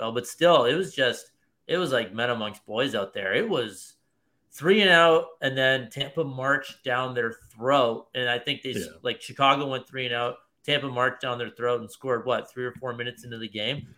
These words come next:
Speaker 1: I actually tuned in a
Speaker 2: Yeah.
Speaker 1: little bit late. I just assumed Tampa got the ball to start the game. So, r-, right, because,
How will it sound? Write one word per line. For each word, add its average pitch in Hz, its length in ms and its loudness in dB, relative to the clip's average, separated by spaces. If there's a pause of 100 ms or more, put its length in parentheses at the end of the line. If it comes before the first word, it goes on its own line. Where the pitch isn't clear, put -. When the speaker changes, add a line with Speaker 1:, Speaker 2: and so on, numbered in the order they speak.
Speaker 1:
I 170 140 8
actually 208 240 -2
tuned 147 320 -4
in - 120 2
a 123 40 0
Speaker 2:
Yeah. 113 60 -2
Speaker 1:
little 120 180 2
bit 120 340 0 (440)
late. 120 360 2
I 131 120 4
just 147 180 -6
assumed 131 460 -8
Tampa 131 280 -4
got 117 200 -2
the 117 60 -6
ball 110 280 -2
to 110 80 -12
start 117 260 -8
the 104 80 -16
game. 113 380 -6 (720)
So, 117 760 4 (340)
r-, 139 240 0
right, 131 240 4
because, 147 360 -6